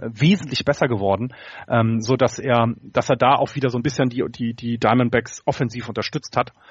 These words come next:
Ähm, aber wie gesagt, es ist, ähm, es,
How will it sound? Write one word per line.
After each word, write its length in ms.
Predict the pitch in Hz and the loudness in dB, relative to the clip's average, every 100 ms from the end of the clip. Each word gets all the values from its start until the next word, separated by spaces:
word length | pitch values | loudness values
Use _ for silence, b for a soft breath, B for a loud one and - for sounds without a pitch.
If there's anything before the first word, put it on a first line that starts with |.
| B B | B B
Ähm, 300 | 131 113 110 - | -4 -4 -4 -2
aber 260 | 127 123 | 2 2
wie 60 | 123 | 0
gesagt, 380 | 127 101 - - | -8 -10 -12 -20
es 160 | - | -14
ist, 380 | - 165 - - 147 | -6 -6 -8 -14 0
ähm, 440 | 139 135 139 131 _ _ _ _ _ _ | 2 2 0 -4 _ _ _ _ _ _
es, 220 | 131 - | -8 -8